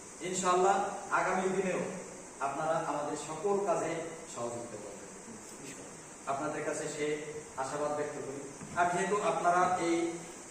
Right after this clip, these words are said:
সুন্দর একটা পেশায় আছেন, এই পেশাটা প্রতি কিন্তু মানুষের আস্থাও আছে, আবার কি মানুষের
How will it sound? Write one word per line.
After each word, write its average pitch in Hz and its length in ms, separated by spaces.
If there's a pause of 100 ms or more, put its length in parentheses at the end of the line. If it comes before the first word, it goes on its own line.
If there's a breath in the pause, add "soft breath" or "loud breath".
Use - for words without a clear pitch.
(260)
সুন্দর 170 260
একটা 175 160
পেশায় 160 420
আছেন, - 240 (600)
এই 202 120
পেশাটা 196 640 (240)
প্রতি 170 200
কিন্তু 170 480 (220)
মানুষের 165 360 (120)
আস্থাও 185 500
আছে, - 180 (480)
আবার - 280
কি 175 220 (100)
মানুষের 180 380